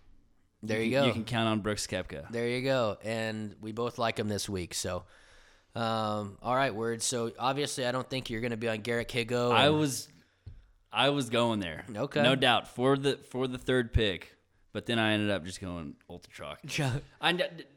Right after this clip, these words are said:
Speaker 1: Mister
Speaker 2: one of,
Speaker 1: Chalk.
Speaker 2: one, I need someone who's won this year or won a major.
Speaker 1: Okay. Well, I'll tell you this, Words. Uh, those guys
Speaker 2: But Garrick has won this year.
Speaker 1: Those guys tee off in a five and a half hours. So, <laughs> if that tells you guys what time we're recording. <laughs>
Speaker 2: I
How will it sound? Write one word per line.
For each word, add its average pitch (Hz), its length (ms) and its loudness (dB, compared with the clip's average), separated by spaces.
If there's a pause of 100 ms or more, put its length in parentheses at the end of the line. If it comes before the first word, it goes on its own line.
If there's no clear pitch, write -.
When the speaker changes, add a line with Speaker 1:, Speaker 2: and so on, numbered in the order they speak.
(300)
Speaker 1:
Mister 165 240 2
Speaker 2:
one 208 120 10
of, 208 100 8
Speaker 1:
Chalk. 120 320 4
Speaker 2:
one, 170 180 4
I 143 120 4
need 170 200 4
someone 143 380 2
who's 120 280 2
won 117 240 -2
this 117 220 -2
year 107 180 -2
or 98 180 -4
won 92 220 -6
a 78 40 -8
major. 73 480 -14 (300)
Speaker 1:
Okay. 151 340 -4 (680)
Well, 123 280 2
I'll 120 120 0
tell 151 160 2
you 143 120 2
this, 123 200 -2
Words. 107 380 -2
Uh, 101 500 0 (240)
those 139 280 0
guys 127 360 4
Speaker 2:
But 104 40 -4
Garrick 117 260 4
has 95 240 -2
won 90 180 -6
this 78 200 -8
year. - 300 -18
Speaker 1:
Those 143 300 0
guys 160 280 2
tee 135 240 0
off 120 340 4
in 113 100 -4
a 104 40 -6
five 113 320 4
and 110 80 0
a 104 40 0
half 104 280 -2
hours. 87 420 -4
So, 82 340 -4 (420)
<laughs> - 380 0
if 131 140 -2
that 123 180 0
tells 135 200 4
you 139 120 0
guys 131 120 2
what 143 120 0
time 143 220 2
we're 143 60 4
recording. 139 600 2
<laughs> 135 40 6
Speaker 2:
I 160 480 2